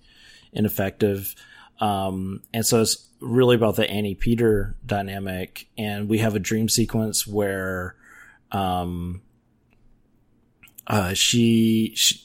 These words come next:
I, and, and this is where the cinematography also starts going from, like, a very static, normal cinematography towards, like, weird angles and things like that, where we know that we're going into odd, uh, once more odd territory, where it's like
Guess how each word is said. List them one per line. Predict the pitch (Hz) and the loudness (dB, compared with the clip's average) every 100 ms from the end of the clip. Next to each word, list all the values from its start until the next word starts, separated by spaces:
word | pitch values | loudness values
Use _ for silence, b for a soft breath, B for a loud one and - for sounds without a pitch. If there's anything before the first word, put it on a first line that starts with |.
| - | -10
I, | 113 117 | -4 -2
and, | 127 127 120 | 2 2 0
and | - 131 | 2 4
this | 139 147 | 6 6
is | 135 | 4
where | 120 | 2
the | 110 | 2
cinematography | 120 107 101 131 - - 117 | 0 -2 -2 -4 -4 0 0
also | 104 123 123 | 2 0 0
starts | - 113 104 - | 0 0 -2 -4
going | 101 98 | -6 -6
from, | 107 98 | -4 -4
like, | 95 87 - - b b b | -4 -6 -8 -18 b b b
a | 107 | 2
very | 113 107 107 107 104 98 95 - _ _ _ _ _ _ _ _ - | 4 4 2 0 -4 -4 -10 -14 _ _ _ _ _ _ _ _ -10
static, | - - - 113 101 104 98 | 0 0 2 2 0 0 -4
normal | 101 104 110 | -6 -4 -2
cinematography | 101 107 101 98 98 95 - 104 95 - | 0 -2 -4 -6 -6 -8 -8 -8 -8 -10
towards, | - 110 104 101 90 | -6 -2 -2 -2 -4
like, | 98 87 - _ _ 120 | -6 -8 -12 _ _ -10
weird | 113 113 110 98 | -2 2 2 0
angles | 120 131 135 127 123 117 110 | -2 -2 0 2 2 0 -4
and | 107 95 | -6 -8
things | 101 | -8
like | 107 92 | -10 -8
that, | 113 113 101 | -6 -6 -6
where | 101 101 | -8 -8
we | 104 | -10
know | 101 101 | -10 -8
that | 101 | -8
we're | 98 | -8
going | 98 101 98 | -12 -12 -12
into | 95 104 95 | -14 -12 -12
odd, | 90 98 90 _ _ _ _ - | -12 -12 -16 _ _ _ _ -14
uh, | 117 | -12
once | 110 110 - | -8 -10 -8
more | 104 | -8
odd | 101 98 | -8 -6
territory, | 135 135 131 123 110 | -6 -6 -4 -2 -2
where | 107 | -4
it's | 101 110 | -4 -6
like | 98 | -8